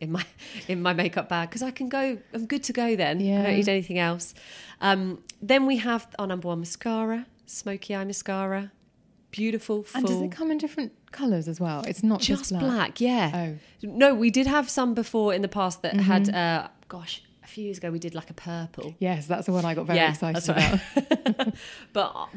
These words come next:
Speaker 1: the black is just so popular,
Speaker 2: Mm.
Speaker 1: so, so popular, um, and that is amazing. It just gives a really false lash effect, but no clumping,
Speaker 2: Mm.
Speaker 1: which I think is still really hard to get, a good mascara that doesn't clump.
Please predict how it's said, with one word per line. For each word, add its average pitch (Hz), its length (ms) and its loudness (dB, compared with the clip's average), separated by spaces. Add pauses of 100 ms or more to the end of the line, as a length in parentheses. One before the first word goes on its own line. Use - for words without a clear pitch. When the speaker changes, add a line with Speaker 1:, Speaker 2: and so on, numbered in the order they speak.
Speaker 1:
the 190 320 2
black 214 300 -2
is 190 100 -10
just - 200 -8
so 165 160 -2
popular, 156 440 -6
Speaker 2:
Mm. 175 360 2 (100)
Speaker 1:
so, - 280 -2
so 185 140 -2
popular, 170 480 -4
um, 160 300 -2
and 170 160 -4
that - 160 -4 (140)
is 170 100 -6
amazing. 160 380 -2
It 143 80 -10
just 175 160 -12
gives 156 160 -10
a 156 60 -8
really 156 180 -8
false 151 320 -12
lash 151 160 -12
effect, 165 300 -12
but - 100 -16
no 196 160 -10
clumping, 170 640 -10
Speaker 2:
Mm. 175 400 2
Speaker 1:
which - 160 -12
I 202 80 -8
think 208 180 -6
is 208 80 -6
still 240 220 -4
really 247 220 -2
hard 240 280 -4
to 247 60 -10
get, 240 260 -6
a 170 40 -8
good 180 160 -10
mascara 170 360 -6
that 147 120 -14
doesn't 160 200 -10
clump. 151 380 -10